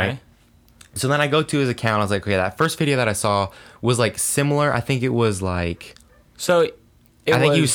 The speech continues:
Speaker 1: still paying people to do it. Like, he's like, "Oh, I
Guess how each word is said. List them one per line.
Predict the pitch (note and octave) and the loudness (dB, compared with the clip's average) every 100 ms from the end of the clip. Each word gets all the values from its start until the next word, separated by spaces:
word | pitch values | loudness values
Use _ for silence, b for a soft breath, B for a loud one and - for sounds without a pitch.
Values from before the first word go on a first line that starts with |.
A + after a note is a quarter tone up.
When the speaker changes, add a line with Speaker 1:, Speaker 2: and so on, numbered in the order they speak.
| - | 0
Speaker 1:
still | C#3+ | 0
paying | B2+ G#2+ G#2 A2 G#2+ | 0 0 2 2 0
people | A2+ G#2 G#2+ | -2 -2 -2
to | G2+ | -2
do | F2+ F#2 G2+ | -2 0 0
it. | |
Like, | G2 F2+ | 0 -2
he's | G2+ | -2
like, | G2 F2 - B B B B | 0 -2 -4 B B B B
"Oh, | A2+ G#2+ G#2 - | 0 2 0 0
I | G2 G2 G2 G2 F#2+ | 0 2 2 2 0